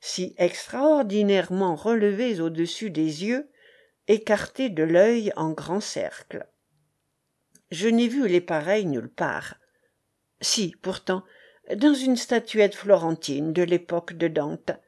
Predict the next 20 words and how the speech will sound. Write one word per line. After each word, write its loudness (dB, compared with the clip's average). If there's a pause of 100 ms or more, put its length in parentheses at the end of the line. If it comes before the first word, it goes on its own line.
(720)
Et 2
je 2
me 4
figure 0
volontiers 2
que -2
Béatrix, 0 (220)
enfant, -6 (400)
avait 0
des -2
sourcils -4
très -4
largement 0
arqués -2
comme 0
cela. -2 (1120)
Il -2
donnait 4
au 4
regard, 0